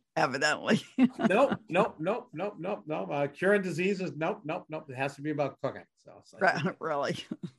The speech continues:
Speaker 2: But
Speaker 1: Your
Speaker 2: it's like,
Speaker 1: priorities in life.
Speaker 2: Yeah, of
Speaker 1: They all
Speaker 2: course.
Speaker 1: start with C.
Speaker 2: Yeah, <laughs> yeah, pretty much. I mean, uh, but, uh, you know, I, I still love her, and, and she's,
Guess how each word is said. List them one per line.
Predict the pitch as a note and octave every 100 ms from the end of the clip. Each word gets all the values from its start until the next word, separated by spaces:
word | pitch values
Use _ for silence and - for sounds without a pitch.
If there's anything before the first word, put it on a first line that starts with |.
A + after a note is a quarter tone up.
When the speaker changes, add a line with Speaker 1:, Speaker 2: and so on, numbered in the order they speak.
| -
Speaker 2:
But | B3 A#3+
Speaker 1:
Your |
Speaker 2:
it's | A#3
like, | A#3+
Speaker 1:
priorities | F#3+ F3+ F#3 F#3+ F#3 F3+ E3
in | E3
life. | D3 C3+ A#2 - _ _ G#3+
Speaker 2:
Yeah, | B3+
of | -
Speaker 1:
They | G#3 A3
all | G#3
Speaker 2:
course. | A#3
Speaker 1:
start | - A3+ G3
with | F#3+ -
C. | - C#3+ A#2 - _ _ _ _ _ _
Speaker 2:
Yeah, | C4 C#4+ A#3+ F#3
<laughs> | - - -
yeah, | - G#3 - - D#3 A#3
pretty | A#3 F#3 -
much. | A3 - G#3+ - - - _ - - - - F#3
I |
mean, | G3+ F#3+ F#3 D#3+ _ _ _ _ E3+
uh, | D#3+ - D3
but, | D#3+ C#3+ - -
uh, | B2 -
you | D3+
know, | C3 A#2 C3
I, | B2+ C3 B2+
I | B2+ B2 - _ -
still | - F3+ E3 D3 - - _
love | D3 C3+ B2+
her, | A2+ A2
and, | G#2 G#2 A2 G2+ G2+
and | G#2+ G2+ G2+ G2
she's, | - A#2 A2 G#2